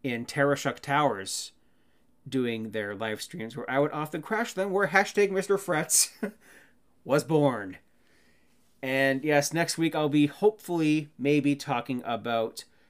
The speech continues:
A E W Revolution. That is, if I get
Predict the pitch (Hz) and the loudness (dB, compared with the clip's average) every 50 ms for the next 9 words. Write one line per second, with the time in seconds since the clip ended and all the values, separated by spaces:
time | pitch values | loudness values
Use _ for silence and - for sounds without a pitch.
0 | _ _ _ - 131 127 131 131 127 123 127 123 120 120 117 110 110 107 101 107 | _ _ _ -4 -4 -2 -2 0 -2 -2 -2 -2 -2 -2 -2 -4 -4 -4 -6 -4
1 | 107 107 110 110 107 - - 117 117 117 117 113 110 110 110 - - _ - 113 | -4 -4 -4 -6 -6 -10 -10 -8 -6 -6 -4 -2 -2 -4 -4 -6 -8 _ -8 -8
2 | 110 - - - _ 107 104 98 95 104 101 95 - - - - | -8 -8 -12 -12 _ -8 -8 -6 -8 -8 -8 -8 -10 -14 -16 -20